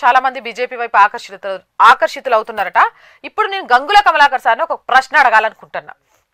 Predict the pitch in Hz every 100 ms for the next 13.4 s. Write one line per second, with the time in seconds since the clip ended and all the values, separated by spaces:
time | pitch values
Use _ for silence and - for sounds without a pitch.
0 | _ _ _ _ 269 277 269 370 453 302
1 | 466 - 269 381 392 302 226 180 - _
2 | _ _ _ _ _ _ _ _ _ _
3 | _ _ _ - 170 170 320 480 480 508
4 | 403 285 311 302 277 - 480 587 _ _
5 | _ - 415 571 - 494 - 330 359 466
6 | 269 247 - 160 - _ _ _ _ _
7 | _ _ _ _ _ _ _ _ _ _
8 | _ _ - 427 285 - _ _ _ _
9 | _ _ _ _ _ 220 311 381 359 247
10 | 359 311 320 330 466 - - 370 453 -
11 | 392 - 302 294 466 - 247 240 220 _
12 | 254 285 208 - _ _ _ _ 233 269
13 | 370 320 320